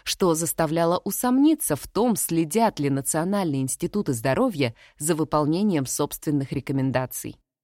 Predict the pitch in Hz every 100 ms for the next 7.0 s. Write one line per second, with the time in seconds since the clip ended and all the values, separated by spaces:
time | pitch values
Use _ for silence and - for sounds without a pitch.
0 | _ _ _ _ _ - 180 202 220 226
1 | 226 - 214 220 220 190 - - 165 160
2 | 156 226 247 - 151 - 160 160 180 147
3 | - - 135 - 185 269 - 220 226 240
4 | - 135 - - 220 262 254 - - -
5 | 240 233 220 233 240 311 311 285 254 -
6 | 226 285 294 220 220 185 156 160 240